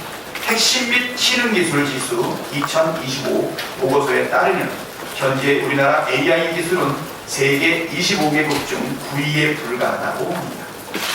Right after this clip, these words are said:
우리의 기술력과 인적 자원은 우수하지만 아직 가야 할 길이 멉니다. 이재명 정부는 출범과 동시에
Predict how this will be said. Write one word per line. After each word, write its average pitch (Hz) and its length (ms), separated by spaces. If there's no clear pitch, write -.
우리의 208 300
기술력과 - 840
인적 185 480
자원은 175 520
우수하지만 156 580
아직 - 320
가야 - 340
할 - 140
길이 - 360
멉니다. 107 480
이재명 180 360
정부는 196 400
출범과 190 600
동시에 - 600